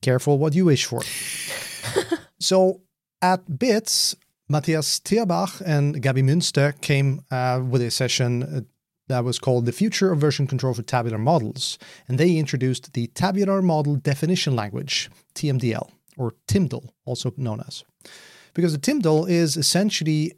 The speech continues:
Speaker 1: a new, uh, language or a n-, new way of, of defining all the entities inside of a Power B I, uh, report, all the way from, from the M code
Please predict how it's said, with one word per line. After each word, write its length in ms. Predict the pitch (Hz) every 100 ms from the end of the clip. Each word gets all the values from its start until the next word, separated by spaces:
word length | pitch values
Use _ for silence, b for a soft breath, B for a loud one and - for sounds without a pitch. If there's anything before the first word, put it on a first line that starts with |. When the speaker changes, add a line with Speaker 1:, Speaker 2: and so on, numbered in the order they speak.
| _
Speaker 1:
a 400 | 151 143 139 156 170
new, 520 | 131 135 170 185 180 _ _ _ _ _ -
uh, 140 | 156
language 760 | 147 135 156 185 127 117 113 -
or 240 | 139 139
a 60 | 135
n-, 140 | 131
new 360 | 139 147 151 190
way 460 | 156 147 147 147 147
of, 260 | 131 127
of 220 | 135 113
defining 920 | 131 - - 143 165 156 123 120 117 - b b b
all 160 | 139 147
the 160 | 143
entities 420 | 123 127 123 123 113
inside 480 | 113 - 120 117
of 60 | 110
a 60 | 107
Power 220 | 113 113
B 120 | 107
I, 200 | 107 101 - _
uh, 200 | 107 101
report, 320 | 120 - 120 156
all 200 | 185 233
the 60 |
way 140 | 220 196
from, 300 | 185 180 180
from 200 | 170 156
the 140 | 156
M 240 | 139 147
code 360 | 139 123 113